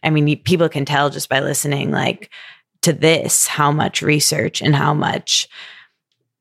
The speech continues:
care went into this book and covering just so, so much. And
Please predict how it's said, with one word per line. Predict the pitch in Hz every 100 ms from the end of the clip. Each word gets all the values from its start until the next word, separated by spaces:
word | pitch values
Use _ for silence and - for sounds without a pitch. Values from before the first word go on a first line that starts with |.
| -
care | 151 160 147 151
went | 147 151
into | 147 147 147 151 135 135 - _ -
this | 190 233
book | - 123 101 - - - -
and | 160 151 151 139 147 - - - - - _ _ _ -
covering | - 190 170 160 160
just | 170 156 - _ -
so, | - - 190 185
so | 165 160 156
much. | 156 160 160 - -
And | 156 160 160